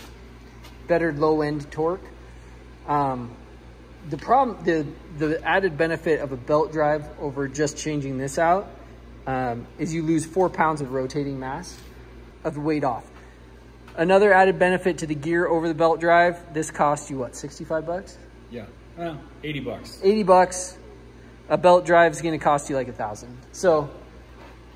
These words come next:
Speaker 1: yeah, it's all depending on your budget, right? This is an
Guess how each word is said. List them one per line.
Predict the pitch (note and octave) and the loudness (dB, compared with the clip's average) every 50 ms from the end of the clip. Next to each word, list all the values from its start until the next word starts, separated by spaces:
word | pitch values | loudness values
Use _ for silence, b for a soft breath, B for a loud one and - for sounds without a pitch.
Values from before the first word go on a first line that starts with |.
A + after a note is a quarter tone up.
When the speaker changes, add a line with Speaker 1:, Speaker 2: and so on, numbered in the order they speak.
| - - D3 | -16 -8 -6
Speaker 1:
yeah, | C#3 A#2 G#2+ A#2 - - - - | -4 -4 -6 -8 -14 -20 -16 -12
it's | - D#3 D3 - - | -12 -12 -8 -2 2
all | F3 D3+ D3+ | 2 2 2
depending | C#3 C3+ - - - E3+ D3+ C#3+ | 2 -2 -8 -6 -6 -4 -4 -4
on | C#3+ C#3 | -4 -6
your | C3+ B2 | -8 -8
budget, | A#2+ A#2+ A#2+ - - - | -8 -8 -10 -10 -10 -6
right? | B2+ B2+ B2+ C3 C3+ C#3 | -4 -4 -4 -4 -2 0
This | E3 E3+ E3+ | 0 0 2
is | E3+ D#3+ D3 | 0 -4 -6
an | D3 C#3 | -6 -6